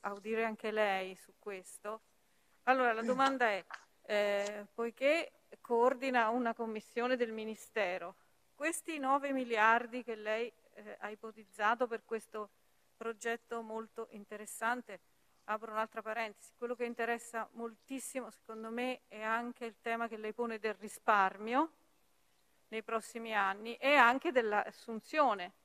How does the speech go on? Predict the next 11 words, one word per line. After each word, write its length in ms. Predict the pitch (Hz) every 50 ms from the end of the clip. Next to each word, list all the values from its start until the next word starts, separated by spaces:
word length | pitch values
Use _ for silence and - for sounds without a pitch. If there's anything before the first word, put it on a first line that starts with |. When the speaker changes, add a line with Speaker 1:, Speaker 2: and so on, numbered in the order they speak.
| _ _ _
Speaker 1:
<laughs> 320 | - 202 - - _ _ _
perché 400 | - 214 - _ 226 220 202 - 208
naturalmente 760 | 214 220 214 233 233 247 240 247 262 277 269 - - 208 - -
Speaker 2:
Esatto. 420 | 156 139 151 151 143 - - - - - _ _
Speaker 1:
nel 220 | - 233 247 247 247
futuro 560 | - - - 262 - - 311 349 349 330 302
noi 200 | 262 240 233 240
avremo 420 | 254 254 247 277 294 277 254 240
possibilità 720 | 240 - 285 - - - 262 220 - 247 240 240 - 262 269
assunzionali 920 | 311 294 - - 277 262 247 - - 254 233 240 247 269 311 339 330 311 269
su, 280 | - - 262 254 233